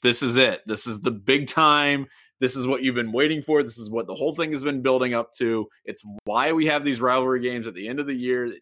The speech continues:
They should be at the end of the year 'cause it creates this inertia, this momentum to something really awesome.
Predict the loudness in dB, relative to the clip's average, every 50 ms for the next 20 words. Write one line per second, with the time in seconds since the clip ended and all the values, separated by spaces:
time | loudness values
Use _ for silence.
0 | _ -14 -12 -12 -10 -10 -4 0 2 2 2 2 2 2 2 4 2 0 0 -4
1 | -6 -6 -4 -4 -4 -2 -2 -2 -4 -6 -8 -12 -18 -20 -20 _ -16 -10 -8 -6
2 | -6 -6 -6 -6 -8 -8 -8 -10 -10 -8 -6 -4 -4 -4 -4 -4 -6 -6 -10 -18
3 | _ _ -16 -10 -8 -6 -6 -6 -4 -2 -2 -2 -4 -6 _ _ _ _ _ _
4 | -16 -10 -8 -6 -6 -6 -6 -4 -2 2 2 2 4 4 4 2 2 2 2 -2
5 | -4 -4 -4 -6